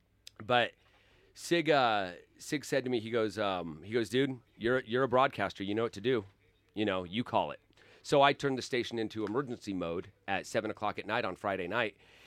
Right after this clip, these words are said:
and we started doing evacuation reports and stuff like that. The rest of the city came on board with theirs at about nine o'clock, but I was the only live thing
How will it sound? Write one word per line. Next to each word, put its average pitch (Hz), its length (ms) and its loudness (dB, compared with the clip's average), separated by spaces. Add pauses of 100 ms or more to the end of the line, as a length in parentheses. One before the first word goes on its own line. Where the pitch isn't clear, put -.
(140)
and 104 260 0
we 101 80 -4
started 95 280 -4
doing 92 200 -6
evacuation 98 520 -8
reports 92 400 -8
and 98 100 -12
stuff - 200 -6
like 92 160 -8
that. 98 260 -2 (220)
The 123 80 -2
rest - 220 4
of 117 100 -2
the 107 80 -6
city 165 300 0
came 107 260 -2
on 101 120 -2
board 98 200 -2
with 90 160 -8
theirs 117 340 0
at 92 80 -4
about 90 200 -4
nine 120 260 -2
o'clock, 85 320 -10
but 117 100 -6
I 127 80 -2
was 165 120 -4
the 117 80 -2
only 107 160 -2
live 110 340 -4
thing 123 320 -6